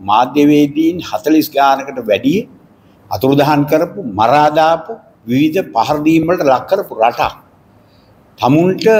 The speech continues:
දේශපාලනික වශයෙන් එන විවේචනයක් ඌලන්න බැහැයි කියලා පහුගිය කාලේ හිටපු හැම ආණ්-, ආණ්ඩුවක්ම ඔප්පු කරලා තියෙනවා. දැන් අද වෙද්දී මේ ආණ්ඩු කරපුන් ගැන රටේ තියෙනවා පොදුවේ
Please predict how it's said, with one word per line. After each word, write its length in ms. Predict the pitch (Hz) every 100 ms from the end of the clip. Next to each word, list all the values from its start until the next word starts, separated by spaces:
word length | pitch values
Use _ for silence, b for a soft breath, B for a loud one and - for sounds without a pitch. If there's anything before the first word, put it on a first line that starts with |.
| 185
දේශපාලනික 720 | 123 139 143 151 165 165 160
වශයෙන් 480 | 170 165 160 185 190 190
එන 180 | 139 160
විවේචනයක් 680 | 135 123 180 180 180 190 196 -
ඌලන්න 400 | 110 147 170 170 160
බැහැයි 400 | 127 117 156 175
කියලා 320 | 175 175 208 -
පහුගිය 380 | 131 170 185
කාලේ 380 | 180 165 165 170
හිටපු 300 | 170 180 262 294 _ B B B
හැම 260 | - 131 185
ආණ්-, 420 | 180 143 151 143 -
ආණ්ඩුවක්ම 680 | 160 165 170 175 175 185 220 233 - -
ඔප්පු 240 | 147 147
කරලා 300 | 147 131 107
තියෙනවා. 280 | 82 - - _ _ _ b b b b -
දැන් 160 | 170 151 -
අද 200 | 120 151
වෙද්දී 500 | 214 214 202 214 247 233
මේ 200 | 175 175
ආණ්ඩු 360 | 139 156 196 196
කරපුන් 520 | 208 202 202 196 202
ගැන 220 | 196 202 254 240 -
රටේ 380 | 123 127 202 196
තියෙනවා 480 | 196 196 202 226 240 233
පොදුවේ 540 | - 139 175 247 254